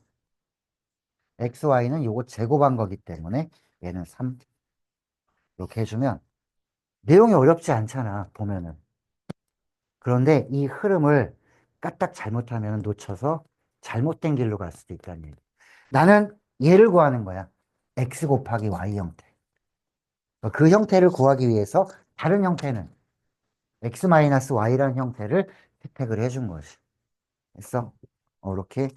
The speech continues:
십일 번은, 아, 십이 번은 여기까지 보면 돼.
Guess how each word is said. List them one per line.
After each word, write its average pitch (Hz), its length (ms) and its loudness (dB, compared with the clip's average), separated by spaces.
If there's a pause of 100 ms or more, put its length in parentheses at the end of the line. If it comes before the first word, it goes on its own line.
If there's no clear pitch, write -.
(280)
십일 120 640 -4
번은, 127 440 0 (500)
아, 87 160 -6
십이 170 260 0
번은 135 340 2
여기까지 98 440 -6
보면 90 260 -14
돼. 87 180 -18